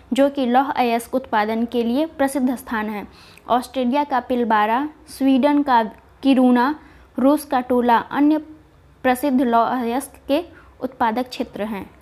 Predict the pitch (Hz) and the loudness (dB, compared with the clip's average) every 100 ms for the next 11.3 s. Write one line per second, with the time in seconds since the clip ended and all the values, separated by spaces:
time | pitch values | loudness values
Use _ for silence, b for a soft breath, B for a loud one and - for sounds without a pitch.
0 | _ - 233 - 254 262 285 - _ _ | _ -10 -10 -4 -4 -4 -8 -16 _ _
1 | _ _ _ - _ _ _ _ _ _ | _ _ _ -20 _ _ _ _ _ _
2 | B B B B B _ 269 311 320 277 | B B B B B _ 0 2 2 2
3 | 247 247 240 247 302 294 247 240 226 233 | 2 2 2 4 2 2 0 2 2 2
4 | 277 - - _ 240 240 247 226 233 277 | -2 -8 -18 _ 0 4 4 4 2 0
5 | 254 269 269 254 - 240 247 277 269 269 | 0 -2 -2 -4 0 0 2 2 2 0
6 | 240 240 254 269 285 269 277 254 - - | 0 2 2 2 0 0 -2 -2 -10 -6
7 | 226 214 226 B B B 233 294 294 269 | -2 -4 -6 B B B 0 0 2 0
8 | 247 247 240 277 294 262 240 233 233 240 | 2 0 2 2 2 2 2 2 0 0
9 | 269 262 233 233 240 254 277 262 269 247 | 0 0 0 0 2 4 2 0 0 0
10 | 226 220 269 262 240 233 240 269 - 277 | 0 2 2 2 2 2 2 0 -2 -2
11 | 277 269 | 0 -2